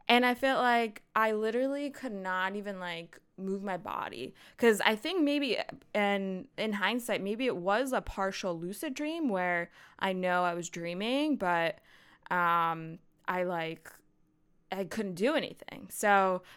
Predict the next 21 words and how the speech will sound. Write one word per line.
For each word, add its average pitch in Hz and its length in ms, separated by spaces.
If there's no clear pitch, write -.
but 240 80
then 370 180
I 330 120
always 277 200
have, 240 180
like, 196 240
random 196 300
dreams, 185 380
like, 170 420
ones 185 340
where 185 120
I 175 80
feel 196 200
like 196 160
I 180 100
can't - 280
run, 247 800
or, 185 100
like, 170 320
my 180 260
teeth 294 680